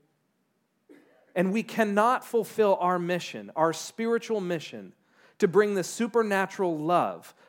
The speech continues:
of Jesus completely into the earth by any natural ability or talent. It is only by spiritual means that we can accomplish the spiritual mission we've been given.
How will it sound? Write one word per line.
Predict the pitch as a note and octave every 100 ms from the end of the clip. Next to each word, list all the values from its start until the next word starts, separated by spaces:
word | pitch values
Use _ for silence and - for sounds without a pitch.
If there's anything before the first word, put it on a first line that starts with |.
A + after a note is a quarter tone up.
| -
of | E3+ C3
Jesus | C3 G3 F3 A#2+ G#2 - _ _ _
completely | - F3+ - G#3+ A#3 F#3+ D3 G#2 - _ _ _ -
into | F3 F3
the | D#3 D#3 -
earth | D#3 G#2 - - - _ _ _ _ _ _ _ -
by | D#3+ D3
any | F3 F#3 F#3+
natural | D#3+ D#3 D3+ - D#3 D3+
ability | C3 C3+ C#3 A#2 A#2
or | B2+
talent. | A2+ - A#2 G2 E2+ - _ _ _
It | D3+ D3
is | C#3+ -
only | G3 G3+ E3 A2 D2+ - _ _ _ -
by | D3+
spiritual | D3 - - G3 F#3 - D#3
means | D3 A#2+ G2+ -
that | C#3
we | C#3+
can | C3 C3
accomplish | B2 - B2 A#2 A#2 G#2+ - _ -
the |
spiritual | - - F3 F3 E3 D3+ B2+
mission | A#2+ A#2 A2+ G2+
we've | G#2+ G2
been | G#2+ F#2+
given. | G2+ F2